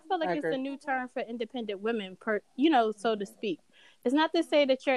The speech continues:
Speaker 1: emasculating
Speaker 2: I like
Speaker 1: a
Speaker 2: it.
Speaker 1: man. You're just an alpha woman. You're out here. You're handling your business. You're taking care of your family. You're taking care of yourself. You're achieving your goals. You're knocking them out.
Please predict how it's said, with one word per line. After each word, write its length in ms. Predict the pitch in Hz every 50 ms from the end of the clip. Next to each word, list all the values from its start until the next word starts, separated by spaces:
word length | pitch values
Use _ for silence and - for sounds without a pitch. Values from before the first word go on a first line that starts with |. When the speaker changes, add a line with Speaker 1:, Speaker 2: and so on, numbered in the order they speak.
| 233
Speaker 1:
emasculating 540 | 214 196 196 202 208 226 262 - 302 359 403
Speaker 2:
I 20 | 466 508
like 140 | 508 508 -
Speaker 1:
a 100 | 262 254
Speaker 2:
it. 40 |
Speaker 1:
man. 400 | 240 233 226 233 226 226 233 220
You're 120 | 226 254 277
just 220 | - 220 294 - -
an 80 | 262 -
alpha 260 | - 240 254 - - 285
woman. 280 | 254 247 240 240 240 226
You're 160 | 220 202 175
out 200 | 196 226 240 240
here. 160 | 262 262 254
You're 200 | 247 233 208 202 202
handling 460 | 220 220 240 226 254 254 254 247 247
your 100 | 254 240
business. 500 | 214 220 226 220 220 - 233 226 214 -
You're 100 | 208 185
taking 300 | - 233 233 226 254 247
care 180 | - 262 240 240
of 60 | 247
your 100 | 247 247
family. 680 | - - 247 233 240 233 233 233 233 226 226 220 - _ - _ _ _ _ -
You're 100 | 208 196
taking 300 | - 240 233 - 262 240
care 160 | - 269 247
of 60 | 240
yourself. 540 | 240 240 240 - - - 220 220 220 220 220
You're 160 | 214 208 208 196
achieving 500 | 202 - - 254 240 247 240 247 247 240
your 160 | 240 240 240
goals. 460 | 214 196 202 208 214 214 214 220 208 -
You're 120 | 220 202
knocking 300 | 196 196 214 - - 240
them 120 | 240 233 220
out. 300 | 208 208 208 214 -